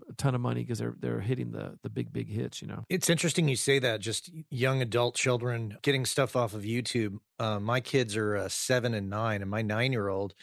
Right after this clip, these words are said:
Speaker 2: is always on YouTube. I hear him on headphones listening to music. I'm like, "Oh, what, what are you checking
Speaker 1: Mm-hmm.
Speaker 2: out?" And, "Oh, and that's how
Speaker 1: Mm-hmm.
Speaker 2: you're getting the
Speaker 1: Yep.
Speaker 2: music."
Speaker 1: Yeah.
Speaker 2: Fascinating.
Speaker 1: Now that we're talking about this stuff, I just re-, remembered something. Uh, when I was going to school, I, I, uh, spent a couple years at,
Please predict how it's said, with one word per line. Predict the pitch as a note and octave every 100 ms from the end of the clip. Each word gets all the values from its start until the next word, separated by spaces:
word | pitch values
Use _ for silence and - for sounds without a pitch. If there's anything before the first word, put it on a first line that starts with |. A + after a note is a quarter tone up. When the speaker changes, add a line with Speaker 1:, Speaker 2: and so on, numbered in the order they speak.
| -
Speaker 2:
is | D3 C3 -
always | B2 B2+ C#3+ B2+
on | A#2+ A2+ A2+
YouTube. | G#2+ G#2 - A2 G2+ G2+ G2 - _ _
I | - G#2+
hear | - C#3 C#3
him | C3
on | A#2
headphones | G#2 - D3 - A#2+ A#2 F#2+ G#2
listening | A#2+ - A#2
to | G2+
music. | G#2+ C#3+ A#2+ G2+ -
I'm |
like, | G#2+ -
"Oh, | G#3
what, | G#2+ A2+ -
what | C3
are |
you | C#3
checking | B2 - A#2+ C3 A#2+
Speaker 1:
Mm-hmm. |
Speaker 2:
out?" | F3 G3 F2
And, | E2+ F#2
"Oh, | D3
and | C3+
that's | G2+ A2
how | - C3+
Speaker 1:
Mm-hmm. |
Speaker 2:
you're | C3 B2 - _ _ _ -
getting | A2+ A#2
the | A#2
Speaker 1:
Yep. |
Speaker 2:
music." | D3+ A3 - E2+ - F3 F#3+ -
Speaker 1:
Yeah. | G#2 G2
Speaker 2:
Fascinating. | F#2+ F#2 -
Speaker 1:
Now | G3+
that |
we're | G#3+
talking | F#3 A3
about | F3+
this | C#3+
stuff, | D3+
I | C#3
just | D3+ C#3
re-, | E3
remembered | E3+ F3 E3
something. | C#3 C#3
Uh, | D3 C#3
when | C#3
I | D3+
was | E3 D#3
going | D#3 C#3
to |
school, | B2 - C#3+
I, | C3
I, | B2+ C3 B2
uh, | A#2+ A#2 G2+ _ _ _ _ -
spent | - C#3+
a |
couple | - D#3 C#3
years | C#3
at, | B2+